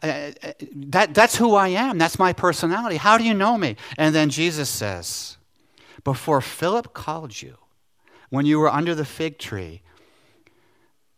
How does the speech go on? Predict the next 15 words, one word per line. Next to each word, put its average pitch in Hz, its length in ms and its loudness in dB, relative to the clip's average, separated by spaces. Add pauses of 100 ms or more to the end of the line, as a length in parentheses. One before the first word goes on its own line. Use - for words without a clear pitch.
I 117 60 -10
saw 101 240 -10
you." 78 180 -20 (2500)
Now, 139 260 -2 (760)
we 151 160 -4
don't 175 260 0
know 117 440 0 (1000)
what 123 180 -4
Nate 117 280 -4
was 113 160 -10
doing 110 240 -6
under 101 180 -8
the 98 80 -16
fig - 220 -20
tree. - 240 -20